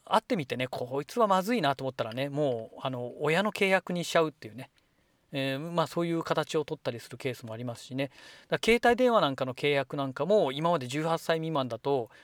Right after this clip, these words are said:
単独ではけ-、ね、あ、二十歳未満か。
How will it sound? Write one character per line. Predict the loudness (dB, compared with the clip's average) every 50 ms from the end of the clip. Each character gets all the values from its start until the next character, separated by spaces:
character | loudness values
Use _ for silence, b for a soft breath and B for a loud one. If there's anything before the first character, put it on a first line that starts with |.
| B B
単 | B -2 0 0
独 | 0 -2 0 0
で | 0
は | 0 0
け-、 | 0 0 0 0 0 -2 _ _ _ _ _ _ _ _ _ _ _ _ -4
ね、 | -4 -4 -2 -2
あ、 | -2 -4 -4 -2
二 | -4 -4 -2 -2
十 | -2 -4
歳 | 0 0 0 0
未 | 0 -2
満 | -4 -6 -8
か。 | -10 -14 -16